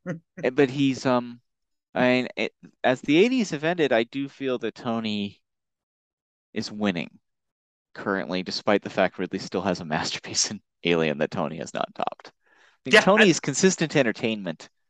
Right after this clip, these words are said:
Speaker 2: has been, I mean, he's four for four when it comes just to pure entertainment.
Speaker 1: That's true. I
Speaker 2: Yeah.
Speaker 1: think you're, I think you're, I think you're onto something. I think it is, like,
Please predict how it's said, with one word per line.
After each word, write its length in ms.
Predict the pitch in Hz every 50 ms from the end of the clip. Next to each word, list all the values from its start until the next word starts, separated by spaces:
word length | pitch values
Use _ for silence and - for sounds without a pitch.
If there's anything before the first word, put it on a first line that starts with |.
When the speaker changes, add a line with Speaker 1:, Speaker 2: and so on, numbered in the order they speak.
| _ _ _ _ _ _ _ _ _ _ -
Speaker 2:
has 220 | 107 98 95 -
been, 400 | - 104 95 92 92 87 87 87 - _ _ _ _ _ _ _ _ _ _ _ _ _ _ _ _ _ _ -
I 40 |
mean, 240 | 113 117 117 113 - - _ _ _ _ _ _ _
he's 160 | - 131 139
four 200 | - 220 233 220
for 120 | 180 175 147
four 280 | - - 151 139 120
when 120 | 104 98 92
it 80 | 90
comes 220 | - 110 101 95 -
just 180 | 107 95 - -
to 60 | -
pure 220 | - 98 92 85
entertainment. 520 | 82 76 71 71 - 73 60 52 - - - _ _ _ _ _ _ _ _ _ _ _ _ _
Speaker 1:
That's 200 | - 170 185 -
true. 300 | - - 359 415 370 - - _ _ _ _ _ _ _ _ _ _ _ - -
I 320 | - - 226 - - - 202
Speaker 2:
Yeah. 60 | 214
Speaker 1:
think 220 | 233 233 - -
you're, 200 | 220 233 233 - -
I 60 | -
think 220 | - 247 247 254
you're, 320 | 247 247 233 220 214 208 208 - 170
I 60 | 180
think 260 | - 233 226 226 226
you're 300 | 233 226 220 208 208 - -
onto 280 | 147 180 190 196 202 208
something. 500 | - - 220 214 208 - 208 208 202 196
I 120 | 175 165
think 200 | 165 - 247 254
it 80 | 247 226
is, 220 | 220 240 226 - 220
like, 380 | 220 214 208 196 185 - -